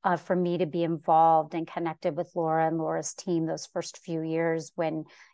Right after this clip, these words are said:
you know, sort of the landscape of the P H D program was such a, such a new, um, experience for me, and definitely one that my family had no idea about. And so my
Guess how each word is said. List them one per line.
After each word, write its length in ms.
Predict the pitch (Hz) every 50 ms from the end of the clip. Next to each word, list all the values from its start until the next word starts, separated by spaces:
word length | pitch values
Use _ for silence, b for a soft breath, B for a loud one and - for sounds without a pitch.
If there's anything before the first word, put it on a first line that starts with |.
| b _ -
you 80 | 185
know, 140 | 160 151 135
sort 240 | - - 185 180 185
of 100 | 170 143
the 100 | 175 160
landscape 760 | 165 180 175 185 190 190 196 175 - - - 185 180 175 -
of 100 | 185 160
the 100 | - -
P 240 | - - - 240 226
H 180 | 202 190 - -
D 140 | - 185 170
program 520 | - - - 185 180 165 180 165 165 165
was 160 | 156 170 - -
such 220 | - 180 - -
a, 300 | 180 165 156 156 156 160 b b b b b b b _ _ _
such 360 | - - - 220 220 - -
a 60 | 196
new, 800 | 180 180 185 190 190 196 196 202 202 196 202 190 185 180 175 165 - -
um, 480 | - 170 170 165 160 156 160 160 - 285 -
experience 680 | - - - - - 208 185 185 185 185 180 165 - -
for 120 | - 190
me, 200 | 170 175 175 170
and 160 | 165 170 170
definitely 520 | - 208 196 196 - 220 208 - - 196 185
one 260 | 170 175 180 180 180
that 120 | 175 -
my 120 | - 180 165
family 440 | - - 185 180 180 175 147 175 - -
had 180 | 170 151 -
no 400 | - 196 190 190 196 196 196 196
idea 420 | 196 185 180 151 175 170 170 165 156
about. 380 | 147 156 135 143 151 127 - -
And 160 | - 165 170
so 220 | 165 - - 175 160
my 200 | 165 165 165